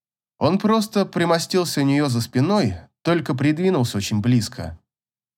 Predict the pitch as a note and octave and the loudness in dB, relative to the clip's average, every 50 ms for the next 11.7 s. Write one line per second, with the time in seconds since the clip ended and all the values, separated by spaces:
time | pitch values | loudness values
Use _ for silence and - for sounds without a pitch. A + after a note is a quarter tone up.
0 | _ _ _ _ _ _ _ E2 G2 B2 C3+ C3+ B2+ E3 F#3 G#3+ A3+ G#3 - - | _ _ _ _ _ _ _ 0 2 2 2 2 0 0 0 0 0 0 0 0
1 | F#3+ F3+ E3 D3 D#3+ E3 D#3+ C#3+ C3 D#3+ E3+ - - - D#3+ D#3 B2+ - - B2 | 0 0 0 0 0 2 4 4 2 2 0 -4 -6 -6 -6 -6 -4 -2 -2 -2
2 | A#2+ - - A2+ A2 A2+ A2 G#2+ G#2 - - G2+ G2 G2+ - - D#2+ D#2 D2+ D2 | -2 -2 -4 -2 0 0 0 -2 -4 -6 -8 -8 -8 -8 -10 -12 -12 -12 -12 -14
3 | _ _ _ _ _ _ _ _ - - - C3 A#2+ G2 G#2 - A2 G2+ A2 A2+ | _ _ _ _ _ _ _ _ -10 -2 0 2 2 2 -2 -4 -4 -2 -2 -2
4 | A2 - B2 A#2+ A2 G#2 G2+ G2+ - C3 D3+ E3 - D3+ - - D3+ C#3+ C3+ - | -2 0 0 0 0 0 -2 -2 0 0 0 0 -2 -8 -6 -6 -6 -6 -6 -12
5 | _ _ _ _ _ _ - F#3+ G#3 G3+ G3 E3 D#3 C3 B2 A#2+ B2 B2+ C3 - | _ _ _ _ _ _ 0 2 4 2 2 2 2 0 2 2 0 0 -2 -2
6 | - - D#3 D3+ C3+ A2+ B2 B2+ B2 G#2 F#2 F2 E2 E2 D#2 D#2 D#2+ - _ _ | -4 -4 -2 -2 0 2 2 2 2 2 0 -6 -8 -10 -10 -12 -12 -14 _ _
7 | _ _ _ _ _ _ _ _ _ _ _ _ _ _ _ _ - - A#2 C#3+ | _ _ _ _ _ _ _ _ _ _ _ _ _ _ _ _ -4 0 2 2
8 | E3+ F#3+ F#3+ F#3+ F#3 F3+ D3+ B2+ D3 D#3+ D#3+ D#3+ D3+ B2+ G#2 F#2 F2 E2 - _ | 4 4 2 2 0 0 0 0 0 2 2 2 2 2 0 0 -4 -8 -14 _
9 | _ _ _ _ _ _ _ _ - - - - C3 C3 B2+ C3 B2 G#2+ G2+ F2+ | _ _ _ _ _ _ _ _ -16 -8 -2 0 0 2 2 2 0 0 -2 0
10 | F2+ D3 F3+ G#3 G3+ - F3+ F3 F3 _ C3 A#2+ A#2+ B2 - B2 B2+ B2 A#2+ A2 | 0 0 0 2 0 0 -2 -4 -2 _ 0 0 0 2 2 2 2 2 2 0
11 | A#2+ A#2 G#2 G2 F2+ E2+ - - D2+ C2+ - - - | -2 -2 -2 -4 -4 -6 -10 -10 -10 -10 -10 -12 -14